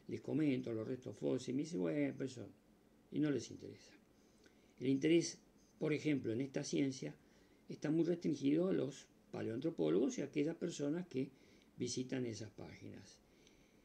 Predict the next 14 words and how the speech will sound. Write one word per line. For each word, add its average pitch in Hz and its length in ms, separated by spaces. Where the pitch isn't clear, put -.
Cito 302 360
la 131 160
paleoantropología 143 880
porque 92 440
es 117 180
algo 107 360
un 104 80
poco 98 280
más 98 380
exótico, 101 680
pero 147 540
incluso, 202 680
eh, 147 260
vi-, 165 460